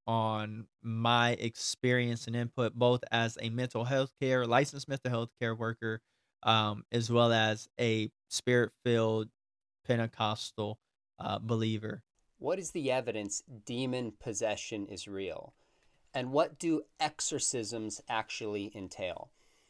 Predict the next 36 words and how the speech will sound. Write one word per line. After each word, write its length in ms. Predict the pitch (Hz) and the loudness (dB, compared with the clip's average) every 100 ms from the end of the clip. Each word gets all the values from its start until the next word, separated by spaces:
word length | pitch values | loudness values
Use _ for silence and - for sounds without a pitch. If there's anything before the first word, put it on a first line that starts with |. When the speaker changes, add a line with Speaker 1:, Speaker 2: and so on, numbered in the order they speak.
| _ - | _ -6
Speaker 2:
Our 100 | 110 | 0
guest 300 | 151 147 - | 2 0 0
today, 240 | 151 151 | 0 0
Doctor 440 | 143 123 123 123 | 2 0 0 -4
Richard 540 | 101 117 147 - 135 110 | -4 -2 -2 -2 -4 -2
Gallagher, 520 | 113 117 123 127 131 | 2 4 2 0 -4
is 160 | 110 - | -6 -6
the 180 | 113 - | -8 -2
author 500 | 139 143 - - 190 | 2 2 0 -4 -4
of 200 | - 127 | -2 -4
a 60 | 123 | -2
book 220 | 131 120 | -2 -4
called 320 | - 113 104 | -2 -2 -2
Demonic 600 | - 107 113 123 147 - | -4 -4 4 4 4 -4
Foes, 500 | - 127 98 90 - - - - _ - | -6 -2 0 -2 -10 -18 -20 -20 _ -8
is 100 | 139 | 0
gonna 160 | 196 | 2
help 160 | 175 208 | 4 2
us 100 | 180 | 0
think 260 | - 214 - | 0 -2 0
through 280 | 180 170 | 0 0
these 220 | 156 156 156 | 2 0 2
issues 580 | 139 - 139 135 - - - | 0 0 -4 -6 -8 -12 -8
and 260 | 120 113 110 | -2 -2 -2
more. 340 | 110 90 - _ _ _ - _ _ | -4 -4 -8 _ _ _ -20 _ _
Doctor 260 | 175 170 165 | 2 2 6
Gallagher, 360 | 180 160 156 | 8 8 6
you 200 | 143 185 | 0 4
are 120 | 196 | 6
a 140 | 151 127 | 6 2
board-certified 1700 | - 143 147 196 202 151 - - - - 175 156 - 135 120 120 107 | -2 0 2 2 0 -6 -14 -6 -4 0 0 0 0 2 4 4 -2
psychiatrist 960 | - 120 113 - 120 120 - 98 - | -4 0 0 0 0 0 -4 -10 -8
who 100 | 131 | -8
teaches 400 | 117 143 139 151 | -6 -4 -4 -4
at 80 | 160 | -6
Columbia. 500 | - 147 117 113 170 | -2 -2 2 0 -2